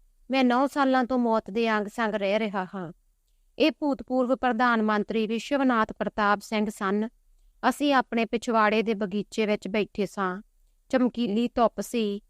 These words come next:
ਪੱਕ ਰਹੇ ਅੰਗੂਰਾਂ ਦੀ ਖੁਸ਼ਬੂ, ਖਿਜ਼ਾ ਰੁੱਤ ਦੀ ਹਵਾ ਦੀ ਸੁਗੰਧੀ ਵਿੱਚ ਘੁਲ ਮਿਲ ਰਹੀ ਸੀ। ਬਸੰਤਾ ਪੰਛੀ ਬੋਲ ਰਿਹਾ ਸੀ। ਤਿੰਨ ਬਲੂੰਗੜੇ ਝੂਠੀ ਮੂਠੀ ਲੜਾਈ ਲੜਦੇ ਇੱਕ ਦੂਸਰੇ ਦੀ ਪੂਛ ਤੇ ਝਪਟਾ ਮਾਰ ਰਹੇ ਸਨ।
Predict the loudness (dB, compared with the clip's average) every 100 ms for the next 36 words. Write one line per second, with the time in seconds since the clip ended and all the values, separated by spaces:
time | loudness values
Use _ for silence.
0 | _ _ 0 0 2 2 2 2 2 -2
1 | 0 0 0 -2 0 -2 -2 -2 0 0
2 | -4 _ -20 _ -4 -2 4 4 4 2
3 | -2 -2 -2 0 2 2 2 -2 -2 -2
4 | 0 2 2 0 -2 0 0 2 0 -2
5 | -4 -6 -6 -4 -4 -4 _ _ _ -6
6 | -4 0 0 2 4 4 6 0 0 -4
7 | -2 0 0 0 0 0 0 -4 -2 -4
8 | -8 _ _ _ 2 2 2 0 0 2
9 | 2 2 0 -4 0 2 2 0 0 2
10 | 2 2 2 0 0 0 0 0 -2 -2
11 | 0 0 -2 -2 -4 -4 -2 -2 0 0
12 | -2 -2 0 2 0 0 -2 -4 -4 -2
13 | -2